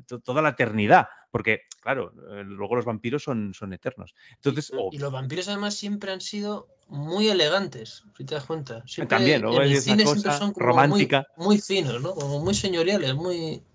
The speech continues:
Speaker 1: Tiene una parte muy romántica, sí, sí, como muy
Speaker 3: Sí, sí.
Speaker 1: elegante, como, como un romanticismo de la muerte, una cosa muy, muy,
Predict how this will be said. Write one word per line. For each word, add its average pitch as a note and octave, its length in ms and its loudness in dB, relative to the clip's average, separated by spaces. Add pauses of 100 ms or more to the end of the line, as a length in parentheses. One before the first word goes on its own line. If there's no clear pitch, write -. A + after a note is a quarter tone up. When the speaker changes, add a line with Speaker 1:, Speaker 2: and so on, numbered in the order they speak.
Speaker 1:
Tiene E3 140 4
una F3+ 140 8
parte E3+ 240 6
muy D#3+ 100 2
romántica, A#2+ 540 0
sí, A2 260 -2
sí, A#2 240 -4
como A#2 240 -2
muy B2+ 140 0
Speaker 3:
Sí, C#3 60 4
sí. - 0 - (100)
Speaker 1:
elegante, D3 480 0
como, B2 680 -6
como B2 180 -6
un C3 60 -6
romanticismo C3 560 -6
de B2+ 60 0
la A#2 80 -2
muerte, C3 400 -2
una B2+ 160 -6
cosa B2+ 200 -12
muy, A#2+ 200 -6
muy, A#2 300 -10